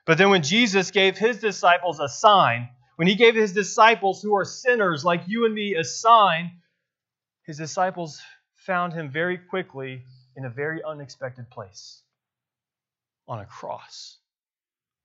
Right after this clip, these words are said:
dying for their sins. This table is just like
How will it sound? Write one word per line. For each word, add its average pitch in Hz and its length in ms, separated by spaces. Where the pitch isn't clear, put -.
dying 113 400
for - 120
their 104 140
sins. - 640
This 208 320
table 175 540
is 147 100
just 175 400
like 139 260